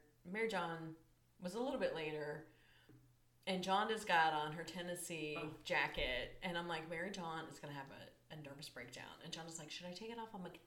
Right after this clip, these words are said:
Speaker 1: "No, don't take it off. She just needs to deal with it." And you did.
Speaker 2: Well,
Speaker 1: And we
Speaker 2: I
Speaker 1: have a picture of the two of you.
Speaker 2: I know, and I, I gotta post that. I was look, I walked in and I saw that. I saw her, and then I saw the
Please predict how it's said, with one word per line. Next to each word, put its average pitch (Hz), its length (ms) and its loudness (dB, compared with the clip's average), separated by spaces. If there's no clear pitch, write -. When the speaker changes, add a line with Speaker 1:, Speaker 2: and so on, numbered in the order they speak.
Speaker 1:
"No, 320 280 -6
don't - 260 -4
take 262 240 -4
it - 80 -2
off. - 320 -4
She 285 180 -6
just - 220 -6
needs 285 220 -4
to 277 100 -4
deal 262 300 -6
with - 240 -8
it." - 280 -14
And 294 140 4
you 349 100 2
did. 392 320 -4
Speaker 2:
Well, 202 360 8
Speaker 1:
And 294 100 12
we 349 80 10
Speaker 2:
I 381 40 12
Speaker 1:
have 370 180 10
a 403 60 2
picture 427 260 6
of 254 100 6
the 311 60 -4
two 415 240 2
of - 100 0
you. - 200 -2
Speaker 2:
I 208 140 2
know, 151 300 0
and 196 120 0
I, 190 260 2
I - 40 -2
gotta 185 220 0
post 185 280 -4
that. - 220 -4
I 190 80 2
was 202 220 -2
look, 240 360 -2
I 190 140 2
walked 226 320 6
in 208 260 0
and 170 140 -4
I 160 100 -2
saw 190 380 0
that. 143 400 -4
I 185 80 2
saw 277 340 12
her, 208 320 10
and 180 160 2
then 214 120 2
I 220 100 2
saw 208 220 2
the - 100 0